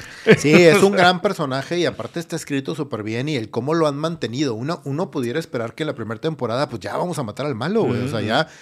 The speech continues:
Speaker 1: o sea, no puede ser que sobreviva tanto tiempo, pero es ese trabajo de escritura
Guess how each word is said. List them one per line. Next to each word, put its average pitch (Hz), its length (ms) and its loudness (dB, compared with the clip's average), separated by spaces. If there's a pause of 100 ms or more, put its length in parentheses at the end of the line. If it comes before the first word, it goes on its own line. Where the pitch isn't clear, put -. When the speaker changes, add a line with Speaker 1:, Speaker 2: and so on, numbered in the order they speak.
(200)
Speaker 1:
o - 40 -20
sea, 131 140 4
no 120 180 -2
puede 143 200 2
ser 147 200 0
que 147 100 -4
sobreviva 127 440 0
tanto 127 340 -2
tiempo, 120 500 -2 (480)
pero 120 380 2
es - 500 -8
ese - 260 -10
trabajo 139 640 0
de 135 280 0
escritura 120 680 -2